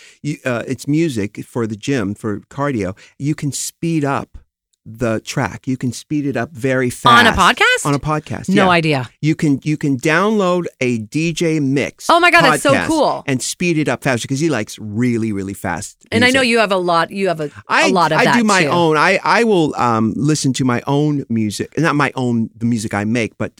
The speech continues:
Speaker 1: um,
Speaker 2: Your
Speaker 1: my
Speaker 2: own
Speaker 1: own,
Speaker 2: mixes
Speaker 1: my
Speaker 2: and
Speaker 1: own playlist,
Speaker 2: Yeah, 'cause you've
Speaker 1: yeah.
Speaker 2: impregnated my iPod before. But for me, I
Speaker 1: But
Speaker 2: don't
Speaker 1: I will not pay child support for
Speaker 2: No,
Speaker 1: that.
Speaker 2: you don't ever have to. I
Speaker 1: Yeah.
Speaker 2: won't hold you responsible. I'm saying it here.
Speaker 1: Yeah.
Speaker 2: Everybody's witnessing. I don't listen to, and it's a shocker, I don't listen to Broadway show tunes when I work out.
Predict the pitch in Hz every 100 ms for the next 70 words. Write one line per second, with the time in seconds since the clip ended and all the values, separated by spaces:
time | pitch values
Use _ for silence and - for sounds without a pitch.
0 | - 104 101 101 220 - 202 190 175 -
1 | 170 175 120 110 117 104 175 - 180 233
2 | 208 - 185 165 156 147 143 139 143 135
3 | 143 139 143 - 214 214 233 190 185 -
4 | - - - _ - 226 - 135 135 139
5 | 139 - - 135 123 110 104 - 104 -
6 | - 220 214 240 240 233 254 233 220 208
7 | 196 208 233 226 247 226 214 208 196 -
8 | 185 196 185 196 202 - 202 175 190 214
9 | 196 175 165 175 170 - - - 208 254
10 | 247 240 240 - 196 180 190 - 185 208
11 | 175 165 151 165 160 175 156 160 147 165
12 | 156 160 143 139 135 131 147 127 127